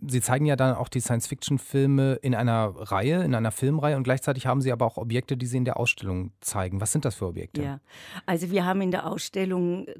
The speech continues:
Speaker 2: dreihundert Exponate, die wir weltweit, äh, von vielen Leihgebern bekommen haben. Wir haben zum Beispiel von der Cinemathek, von Fox, von Paramount Exponate bekommen und sind zum Beispiel ganz stolz, dass wir den tars haben, ganz aktuell, der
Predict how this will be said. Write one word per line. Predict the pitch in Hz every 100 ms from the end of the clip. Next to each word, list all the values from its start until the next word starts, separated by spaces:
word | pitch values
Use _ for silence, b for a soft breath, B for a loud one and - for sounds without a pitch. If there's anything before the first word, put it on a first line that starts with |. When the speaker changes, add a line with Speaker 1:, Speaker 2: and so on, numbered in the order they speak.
| -
Speaker 2:
dreihundert | - 165 233 220 226 214 -
Exponate, | 202 - - 175 143 170 - 226 202
die | 185 180
wir | 170 165 160 156 160 143
weltweit, | 139 165 208 - 165 151 180 -
äh, | 190 170 160 156
von | - 165 160 156
vielen | - 185 185 170
Leihgebern | 143 175 - 170 175 165
bekommen | 165 - 175 220
haben. | 208 196 196 196 B B B B 170
Wir | 180 175
haben | 156 165 156
zum | 160 160
Beispiel | 156 151 -
von | 160 165 165
der |
Cinemathek, | 160 180 165 165 165 - 180 175 -
von | - 175
Fox, | 170 - 156 - -
von | - 175 175 -
Paramount | 185 190 190 156 147 151 B B B 175
Exponate | 165 - - 170 160 156 165
bekommen | 165 165 165 175
und | 180 -
sind | - 156
zum | 160 160
Beispiel | 160 - 147
ganz | 147 147
stolz, | - 156 180 -
dass | 156 170
wir | 165
den | 160 160 160
tars | 151 151 202 - 190
haben, | 185 196 208 208 202
ganz | 160 165 -
aktuell, | - - - - 151 180 196
der | 190 160 156